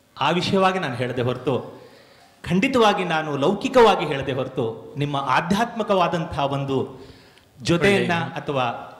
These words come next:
Speaker 1: ನಿಮ್ಮ ಆಧ್ಯಾತ್ಮವಾದಂಥ ಬಂಧನವನ್ನು ನಾನು ಇಲ್ಲಿ ಹೇಳಿಲ್ಲ. ನನ್ನ ಒಂದು ಮಾತು,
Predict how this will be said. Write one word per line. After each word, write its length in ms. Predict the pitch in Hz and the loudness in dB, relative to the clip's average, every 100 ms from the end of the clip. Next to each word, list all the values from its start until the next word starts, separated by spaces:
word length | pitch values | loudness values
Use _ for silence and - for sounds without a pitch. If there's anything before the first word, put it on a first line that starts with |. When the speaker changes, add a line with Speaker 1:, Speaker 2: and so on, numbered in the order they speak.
| - | -4
Speaker 1:
ನಿಮ್ಮ 180 | 151 139 | 0 0
ಆಧ್ಯಾತ್ಮವಾದಂಥ 920 | 147 185 240 247 214 185 170 165 156 | 0 2 0 0 0 0 0 -2 -4
ಬಂಧನವನ್ನು 600 | 139 139 170 175 151 135 | -4 -4 -4 -2 -2 -4
ನಾನು 340 | 127 123 139 | -4 -4 -6
ಇಲ್ಲಿ 200 | 120 120 | -4 -4
ಹೇಳಿಲ್ಲ. 380 | 123 117 110 107 - - - _ - - - - - - _ - - 170 | -2 -4 -4 -8 -12 -20 -20 _ -20 -20 -20 -20 -20 -20 _ -20 -16 -2
ನನ್ನ 200 | 180 269 | 0 4
ಒಂದು 320 | 262 240 214 | 4 4 4
ಮಾತು, 600 | 170 160 160 196 - - | 2 -2 -2 -4 -6 -18